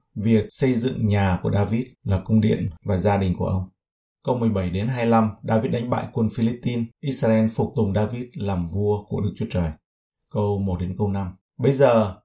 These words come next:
hết thảy các chi phái Israel đến cùng David tại Hebron mà nói rằng, "Chúng tôi đây, vốn là cốt nhục của vua, đã từ xưa khi Saul còn cai trị chúng tôi. Chính vua đã dắt Israel ra trận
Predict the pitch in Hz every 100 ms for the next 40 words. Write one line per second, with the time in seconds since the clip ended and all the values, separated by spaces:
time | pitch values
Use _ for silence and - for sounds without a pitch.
0 | _ 131 - - 135 - 131 120 113 107
1 | - 120 117 110 110 - 98 92 104 107
2 | - 113 104 135 131 123 120 98 95 92
3 | 104 113 98 90 - _ _ _ - 131
4 | 143 135 131 123 123 113 - 90 110 139
5 | - 147 180 117 - 85 78 120 123 113
6 | - 120 139 117 104 - 135 135 113 -
7 | 123 117 117 120 113 117 113 98 90 110
8 | 107 110 113 - - 110 110 110 98 -
9 | _ _ - 127 156 139 131 117 113 127
10 | 113 143 170 - 135 127 120 113 117 113
11 | 123 113